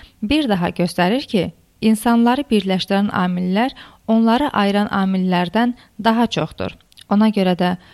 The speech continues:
xüsusi qayğıya ehtiyacı olanların problemlərinin həlli, yetkinlik yaşına çatmayanların baxımsızlığın qarşısının alınması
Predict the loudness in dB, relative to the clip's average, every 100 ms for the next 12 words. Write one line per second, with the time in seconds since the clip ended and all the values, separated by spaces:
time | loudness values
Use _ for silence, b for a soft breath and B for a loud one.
0 | B -10 -10 -8 0 2 2 0 0 -2
1 | -2 -4 -2 -4 -2 -2 0 -2 -2 -2
2 | -2 -2 -2 -2 -2 -2 -2 -2 -2 -2
3 | -2 -4 -4 _ _ -10 0 0 0 -2
4 | 0 0 -2 -4 -2 -2 -2 -2 -4 -2
5 | -2 -2 -2 -2 -2 -2 -4 -8 B B
6 | -2 -2 0 -4 -4 -8 -6 -4 -2 -2
7 | -2 -2 -4 -4 -2 -2 -2 -4 -4 -4
8 | -4 -4